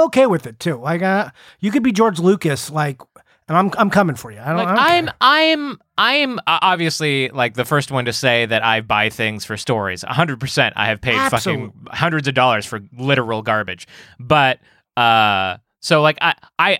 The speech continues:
Speaker 2: I, I suspect that someone will be interested in purchasing it for the, for the T H Q story, but not for the price point that he's asking for.
Speaker 1: Yeah,
Speaker 2: Like,
Speaker 1: like
Speaker 2: that, that's not, that's not a three hundred thousand dollar story.
Speaker 1: So, uh, like,
Speaker 2: That,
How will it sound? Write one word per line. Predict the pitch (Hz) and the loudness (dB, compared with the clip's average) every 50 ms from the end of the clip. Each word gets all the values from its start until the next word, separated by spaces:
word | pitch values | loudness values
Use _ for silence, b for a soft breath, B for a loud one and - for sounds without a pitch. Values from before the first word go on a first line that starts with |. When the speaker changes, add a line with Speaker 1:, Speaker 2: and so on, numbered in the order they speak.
| - _ | -4 _
Speaker 2:
I, | 127 143 156 156 147 147 - - | -2 0 0 0 -2 -4 -6 -4
I | 127 143 143 139 135 | -4 -4 -4 -4 -6
suspect | 131 - - 151 - - 180 247 - - | -6 -8 -8 -8 -2 0 0 0 0 -4
that | 165 - | -8 -2
someone | - 165 156 147 135 120 | 0 0 2 2 0 2
will | 131 160 165 | 2 2 2
be | 147 120 95 | 2 2 2
interested | 131 139 - - 151 135 - 147 135 127 120 | 0 0 2 2 0 2 2 2 0 2 0
in | 101 76 120 120 117 113 110 107 104 98 | -2 -2 -2 -2 -2 -2 -4 -6 -8 -8
purchasing | - - 113 131 139 - 165 147 - 131 117 113 107 | -4 -2 0 0 0 0 -4 -4 -2 -2 -4 -2 0
it | 104 104 107 113 113 - _ _ 139 _ _ | 0 2 2 2 0 -2 _ _ -20 _ _
for | - - - 127 117 113 113 | -20 -8 -2 0 0 2 2
the, | 107 110 104 104 101 - | 2 0 0 0 -2 -4
for | - - 120 107 | -8 -6 -6 -4
the | 104 92 | -4 -6
T | - - 113 | -6 -4 -2
H | 107 101 - - | -2 -2 -4 -8
Q | - 110 95 | -10 -10 -10
story, | - - - 131 135 127 113 113 B B B B | -6 -2 0 2 2 2 2 0 B B B B
but | - 147 135 | -2 -2 2
not | 131 131 127 120 110 - - | 2 2 2 2 0 -2 -6
for | - - 117 104 101 | -8 -6 -6 -4 -4
the | 95 95 | -6 -4
price | - 104 101 98 - | -2 -2 -2 -2 -4
point | - - 92 85 82 | -8 -10 -10 -8 -8
that | 87 87 | -10 -10
he's | 85 - | -8 -6
asking | 87 85 85 - - - 76 | -6 -6 -6 -8 -14 -18 -20
for. | - - - - - - | -20 -18 -18 -18 -16 -14
Speaker 1:
Yeah, | 147 143 135 131 123 117 110 107 107 | -12 -12 -12 -12 -12 -12 -14 -10 -8
Speaker 2:
Like, | 104 101 104 | -8 -8 -4
Speaker 1:
like | 147 156 151 131 | -6 -6 -4 -4
Speaker 2:
that, | |
that's | 127 113 104 - | -6 -6 -6 -2
not, | 135 135 135 127 120 | 0 0 2 0 0
that's | 123 131 - - | -2 -6 -6 -2
not | 139 127 117 107 | 0 0 0 -2
a | |
three | - - 117 104 | -4 -6 -6 -4
hundred | 101 98 92 85 | -4 -6 -6 -4
thousand | 92 90 85 87 85 | -4 -4 -4 -6 -10
dollar | 85 85 85 | -12 -12 -12
story. | - - 104 - - - - _ | -12 -12 -12 -12 -12 -14 -16 _
Speaker 1:
So, | - - 262 269 269 269 - - | -2 2 4 4 4 2 -2 -6
uh, | 240 254 269 233 | -6 -6 -6 -4
like, | 254 240 262 220 - - - - - | -2 0 0 0 -2 -8 -12 -4 -4
Speaker 2:
That, | 143 135 - | -4 -4 -4